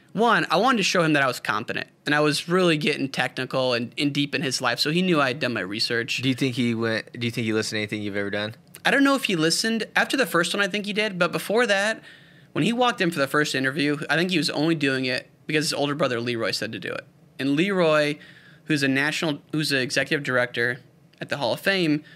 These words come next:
Speaker 1: was crucial to setting all this up. He's the one who got John and Pat to sit down.
Speaker 2: Is he, has, but had he li-, had Leroy listened to your stuff?
Speaker 1: Leroy had. And I'd interviewed Leroy before for other episodes.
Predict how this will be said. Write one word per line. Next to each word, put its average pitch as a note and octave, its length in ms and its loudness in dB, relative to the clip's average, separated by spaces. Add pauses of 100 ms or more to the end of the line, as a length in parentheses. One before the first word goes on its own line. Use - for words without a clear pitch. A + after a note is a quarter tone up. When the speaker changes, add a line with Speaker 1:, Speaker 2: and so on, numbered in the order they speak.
(180)
Speaker 1:
was C3+ 260 0 (140)
crucial E3 480 0
to D3 100 -4
setting A#2 300 0
all B2 120 0
this C3+ 220 -6
up. - 220 -6
He's G#3+ 260 0
the A3 60 2
one G#3 100 2
who F#3 80 4
got D3+ 160 2
John C3+ 240 2
and C3 100 0
Pat A#2 180 0
to - 60 -8
sit - 220 -4
down. - 240 -6 (240)
Speaker 2:
Is B2 160 -4
he, A#2 160 0
has, A2+ 220 -4 (100)
but G#2+ 160 0
had A2+ 280 0
he A2 120 -2
li-, A2+ 240 -4
had G#2+ 160 -4
Leroy A#2 320 4
listened A#2 240 0
to A#2 40 -2
your A#2 60 0
stuff? B2 360 -4 (160)
Speaker 1:
Leroy F#3+ 320 4
had. G#2 400 -2
And E3 100 2
I'd A#3+ 140 0
interviewed F3+ 400 0
Leroy D3 400 2 (100)
before D3 460 2
for C#3 180 -2
other D3+ 340 2
episodes. E3 760 0